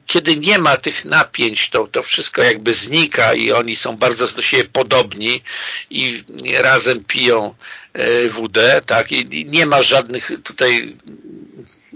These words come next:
animozji, a kiedy się zaognia, no to nagle wybucha n-, spór graniczny, nie wiadomo dlaczego, więc, e, no te stare, e, z-, zaszłości, e, historyczne przed, sprzed kilkuset lat,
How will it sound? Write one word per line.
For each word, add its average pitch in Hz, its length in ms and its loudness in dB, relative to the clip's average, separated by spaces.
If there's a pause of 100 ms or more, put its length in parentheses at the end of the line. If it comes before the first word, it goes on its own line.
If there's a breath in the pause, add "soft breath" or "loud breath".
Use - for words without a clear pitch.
(520 loud breath)
animozji, 131 680 2
a - 120 4
kiedy - 260 0
się - 160 2
zaognia, 311 680 2 (180)
no - 180 0
to 196 200 4
nagle 165 380 2
wybucha 127 400 -4
n-, 117 160 -6 (460 loud breath)
spór 127 380 0
graniczny, 107 600 0
nie 104 120 -6
wiadomo 107 320 -2
dlaczego, 104 580 -2
więc, - 280 -14
e, 131 160 -8 (840 loud breath)
no 156 100 -2
te - 140 0
stare, 214 480 4 (680 loud breath)
e, 170 480 2
z-, - 140 -6
zaszłości, 180 1080 2 (640)
e, 151 40 -8
historyczne 170 840 2
przed, - 420 -2 (220)
sprzed - 340 -8
kilkuset - 640 -4
lat, 131 300 0